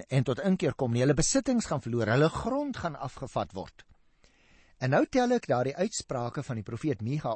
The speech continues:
op vandag by hoofstuk twee, hierso van die sesde vers af.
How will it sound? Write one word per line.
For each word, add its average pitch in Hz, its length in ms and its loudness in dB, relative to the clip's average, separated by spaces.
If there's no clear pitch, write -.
op 196 200 -4
vandag 107 420 -8
by 127 200 4
hoofstuk 143 400 2
twee, 139 400 0
hierso 190 320 0
van 165 120 0
die 151 100 0
sesde 214 380 -2
vers 104 320 -6
af. - 300 -18